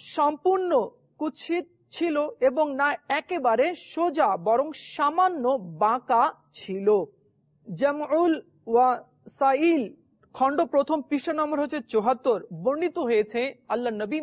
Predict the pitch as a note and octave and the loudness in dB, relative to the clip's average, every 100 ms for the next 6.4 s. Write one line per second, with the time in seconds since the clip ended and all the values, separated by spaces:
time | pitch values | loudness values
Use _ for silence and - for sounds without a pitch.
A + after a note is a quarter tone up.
0 | B3+ - C4 C#4 A#3+ A3+ F#3+ F#3 G#3 E4 | -4 -6 -6 -2 0 2 2 0 0 -4
1 | - - _ - E4+ D#4+ D4 D#4+ D4 D4+ | -8 -20 _ -4 0 2 2 2 2 2
2 | D4 D#4+ C#4+ C#4+ C4+ D4 D4 D4+ C4+ - | 2 2 0 -2 0 2 4 2 -2 -8
3 | - F#4 G#4 F4+ A3+ G3+ G#3+ B3 E4 - | 2 6 6 6 4 4 4 4 2 -4
4 | _ - A#3 A#3 C#4+ F#4 - - _ A3+ | _ 0 2 2 4 2 2 -8 _ 2
5 | A#3+ G3+ D#4 A3 - A#3 C#4 D#4+ - G#3+ | 2 2 0 0 0 2 4 2 0 0
6 | F#3 G3+ F#3+ | 0 -4 -4